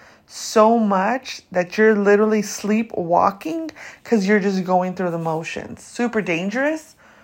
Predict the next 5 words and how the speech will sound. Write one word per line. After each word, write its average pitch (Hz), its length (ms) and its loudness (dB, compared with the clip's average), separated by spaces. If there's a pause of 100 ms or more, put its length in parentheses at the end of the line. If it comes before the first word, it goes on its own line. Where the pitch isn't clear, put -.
(420)
Um, 175 640 -2 (2750)
and 175 760 -4 (360)
you'll 180 140 2
burn 160 260 -4
out. - 480 -6